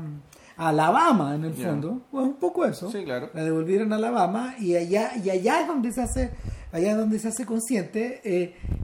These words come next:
Speaker 1: eh, justamente referenciando al gran punto negro en el legado de esta weá. O sea, Song of the South es una, es una película que está, eh, tan oculta, tan oculta en la biblioteca,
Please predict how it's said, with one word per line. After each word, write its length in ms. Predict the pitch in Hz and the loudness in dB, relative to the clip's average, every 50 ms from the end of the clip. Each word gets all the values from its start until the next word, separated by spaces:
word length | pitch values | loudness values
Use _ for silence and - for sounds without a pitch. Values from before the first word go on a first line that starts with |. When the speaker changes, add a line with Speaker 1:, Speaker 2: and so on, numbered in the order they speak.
| - | 0
Speaker 1:
eh, 320 | - 175 170 180 196 - - - - - - - - - - - - _ _ | 0 2 2 2 0 -2 -6 -12 -20 -20 -20 -16 -12 -10 -10 -10 -12 _ _
justamente 560 | - - 269 269 - 311 294 302 285 285 - 262 | -4 -2 -2 0 2 2 2 2 2 0 0 -2
referenciando 880 | 254 240 226 240 226 196 185 - - - 220 233 240 240 254 254 254 | 0 0 -2 -2 0 2 2 2 2 0 0 -2 -2 -2 -2 -2 -2
al 240 | 247 214 190 180 160 | -2 -2 -2 -4 -4
gran 220 | 170 226 247 233 | -4 -4 -6 -6
punto 260 | - 277 262 - - 285 | -6 -10 -10 -8 -6 -6
negro 260 | 277 277 277 277 277 | -4 -4 -4 -4 -4
en 80 | 269 269 | -2 -2
el 100 | 262 254 | -2 -2
legado 300 | 233 226 226 208 185 175 | -2 -4 -4 -4 -4 -6
de 60 | 151 | -6
esta 100 | - - - | -8 -14 -20
weá. 140 | - - - - - | -20 -20 -20 -20 -10
O 60 | - | -4
sea, 380 | 196 202 214 214 - - - _ - 220 | -2 -2 -2 -2 -6 -12 -16 _ -8 -6
Song 220 | - - 254 247 262 | -2 0 2 4 4
of 120 | 233 214 | 4 2
the 80 | 233 240 | 0 -2
South 300 | - 269 226 214 220 - - - - - - - - _ _ | 0 2 2 2 2 0 -8 -16 -20 -20 -20 -20 -20 _ _
es 120 | - 190 190 | -6 -2 0
una, 420 | 208 208 202 190 196 196 190 202 | 2 2 2 2 2 0 0 0
es 80 | 202 190 | 0 0
una 140 | 208 214 226 208 | 2 2 0 0
película 460 | 208 208 214 220 - 240 226 220 196 | 0 -2 -4 -4 -4 -2 -2 -2 -2
que 80 | 208 | -4
está, 580 | - - - - 202 202 214 220 214 214 214 214 - - - - - - - - - - - - - - | -6 -8 -6 -4 -4 -2 -2 -2 -2 -4 -4 -6 -8 -12 -12 -12 -12 -12 -12 -16 -18 -18 -18 -16 -12 -12
eh, 160 | 170 202 - - - - - | -12 -10 -6 -4 -4 -2 2
tan 180 | 220 226 247 | 2 4 4
oculta, 640 | 262 247 226 - 311 269 196 - - 151 185 208 - - - - | 4 2 2 2 0 0 0 0 -4 -4 -4 -4 -8 -10 -6 -2
tan 160 | - 185 214 240 | 0 0 2 0
oculta 540 | 226 240 254 247 233 - - 226 226 233 | -2 -2 -4 -6 -6 -4 -2 -4 -2 -2
en 160 | 233 208 185 180 | -4 -6 -6 -4
la 60 | 180 | -4
biblioteca, 840 | 175 165 175 165 160 160 156 208 208 202 220 214 214 214 220 214 - | -4 -4 -4 -6 -6 -6 -6 -6 -8 -6 -6 -6 -6 -6 -6 -8 -10